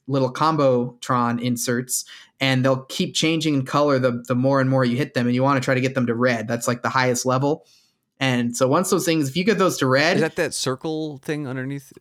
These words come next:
Speaker 2: the
Speaker 1: Yeah, the
Speaker 2: circle?
Speaker 1: little circle lights.
Speaker 2: Okay.
Speaker 1: Um, yeah, if you get those to red, now you're getting probably, like, million combos, um, depending on, on kinda how many you hit and which ones you hit. Um, and so those points can add up quick. So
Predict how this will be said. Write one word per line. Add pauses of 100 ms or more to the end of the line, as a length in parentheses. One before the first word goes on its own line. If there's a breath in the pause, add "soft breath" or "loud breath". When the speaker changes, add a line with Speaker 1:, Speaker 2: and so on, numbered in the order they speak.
(160)
Speaker 2:
the
Speaker 1:
Yeah,
the
Speaker 2:
circle?
Speaker 1:
little
circle
lights.
Speaker 2:
Okay.
Speaker 1:
Um, (420 loud breath)
yeah,
if
you
get
those
to
red,
now
you're
getting
probably, (140)
like,
million
combos,
um,
depending
on,
on
kinda
how
many
you
hit
and
which
ones
you
hit. (440 loud breath)
Um, (320)
and
so
those
points
can
add
up
quick.
So